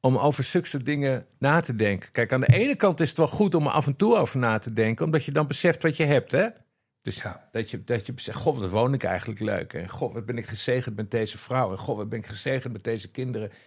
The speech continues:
Speaker 1: En in jouw geval, goh, wat ben ik gezegend met, met deze kleinkinderen." Dus dat is hartstikke goed om dat af en toe op je te laten inwerken. Maar continu nadenken van, en rekenen van, "Oh god, dus dan gaat, dan zou die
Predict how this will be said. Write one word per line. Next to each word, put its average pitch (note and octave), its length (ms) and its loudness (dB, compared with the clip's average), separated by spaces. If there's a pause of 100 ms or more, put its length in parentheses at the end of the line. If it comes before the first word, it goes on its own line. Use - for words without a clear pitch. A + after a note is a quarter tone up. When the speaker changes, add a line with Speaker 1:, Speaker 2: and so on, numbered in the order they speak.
Speaker 1:
En A#2 120 -8
in A#2+ 60 -4
jouw A#2 160 0
geval, A2+ 240 -8
goh, A2 180 -6
wat A#2+ 140 -2
ben A#2 100 -4
ik A2+ 80 -8
gezegend A2+ 500 -6
met, G#2+ 220 -10
met A2 140 -10
deze A#2 240 -6
kleinkinderen." D3 580 -6 (200)
Dus C3 120 -6
dat D3 120 0
is - 60 -4
hartstikke G#3+ 280 2
goed D3+ 240 2
om A#2 100 2
dat B2+ 240 0
af D3 160 2
en C#3+ 80 2
toe D3+ 140 2
op C#3 120 -2
je - 100 -4
te B2 100 -6
laten B2+ 280 0
inwerken. C3+ 680 0 (540)
Maar B2 260 0 (200)
continu F3+ 560 4
nadenken C#3+ 760 2
van, A#2 220 -6
en C3+ 260 -2
rekenen B2 760 2
van, - 160 -2
"Oh A#2 220 -6
god, - 240 -4
dus A#2 140 -8
dan B2+ 140 -4
gaat, C3 280 -6
dan D#3 200 -2
zou C3+ 240 0
die B2+ 140 -6